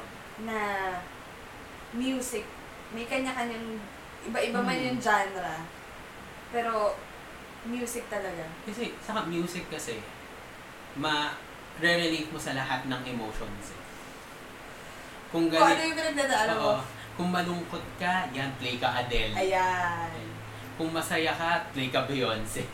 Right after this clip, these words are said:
Speaker 1: Ayan.
Speaker 2: <laughs> Ba't
Speaker 1: Play,
Speaker 2: ako bakla ka
Speaker 1: kanya-kanya yung, <laughs> kanya-kanya yung playlist. Yung gagawa ka ng playlist.
Speaker 2: Mm.
Speaker 1: Yan, yan ang maganda ngayon sa,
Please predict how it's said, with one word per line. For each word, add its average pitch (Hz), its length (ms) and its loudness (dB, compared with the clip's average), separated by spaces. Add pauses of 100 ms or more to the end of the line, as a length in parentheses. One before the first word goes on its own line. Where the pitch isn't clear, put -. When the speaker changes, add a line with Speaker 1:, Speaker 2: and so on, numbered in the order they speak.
(140)
Speaker 1:
Ayan. 185 360 0
Speaker 2:
<laughs> - 20 -6
Ba't 240 100 -4
Speaker 1:
Play, 381 160 8
Speaker 2:
ako 370 160 8
bakla 160 280 6
ka - 160 10
Speaker 1:
kanya-kanya - 400 8
yung, 480 180 4 (440)
<laughs> - 260 -6
kanya-kanya 403 400 4
yung 381 140 0
playlist. 302 420 0
Yung 311 140 0
gagawa 294 380 10
ka 269 160 8
ng 262 180 0
playlist. 220 400 0
Speaker 2:
Mm. - 100 2
Speaker 1:
Yan, 302 120 6
yan 359 240 6
ang 370 120 6
maganda 320 360 4
ngayon 277 280 -2
sa, 254 160 -2